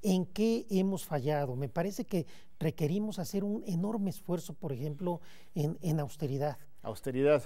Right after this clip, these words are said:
Speaker 1: Eh,
Speaker 2: Ujú.
Speaker 1: creo que, creo que ahí hay un enorme esfuerzo que se tiene que hacer. Me parece que hay, eh, una serie de, de áreas y de, y de cuestiones que se tienen tanto en el Consejo de
Speaker 2: Ujú.
Speaker 1: la Judicatura como en la Corte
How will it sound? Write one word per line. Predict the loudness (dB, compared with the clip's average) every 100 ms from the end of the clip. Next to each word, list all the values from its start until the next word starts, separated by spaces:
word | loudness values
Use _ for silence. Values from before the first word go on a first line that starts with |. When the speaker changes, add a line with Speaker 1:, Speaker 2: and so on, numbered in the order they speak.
| -2
Speaker 1:
Eh, | -4 -2 -2
Speaker 2:
Ujú. | 0
Speaker 1:
creo | 4 4
que, | 6 2 2
creo | 0 2
que | 2
ahí | 4 4
hay | 2
un | 0 -2 -4 -8 -14 -14 -6 2
enorme | 4 4 4 0
esfuerzo | 0 -2 -2 -2 -6
que | -4
se | -4
tiene | -2 -2
que | -2
hacer. | -2 0 2 2
Me | 0
parece | 0 0 0 0 -2
que | 0 0
hay, | 2 2 0 -6 -14 -6 0
eh, | 2 2 0 0
una | 2 2 2
serie | 2 2 2 2
de, | 2 -2 -8 -14 -14 -2
de | 4 6
áreas | 6 4 2 2 2 2 -2
y | -2
de, | 0 0 -2 -8 -2
y | 2
de | 2
cuestiones | 0 -2 -2 0 2 2 0 -2 -4
que | -6 -4
se | -6
tienen | -2 0 0 -2
tanto | -2 -2 -2
en | -4
el | -4
Consejo | -4 -4 -4 -4 -4 -6 -10
de | -2 2
Speaker 2:
Ujú. | 2
Speaker 1:
la | 2
Judicatura | -2 -6 -4 -4 -2 -2 -2
como | -4 -4
en | -4
la | -4
Corte | -4 -4 -2 -6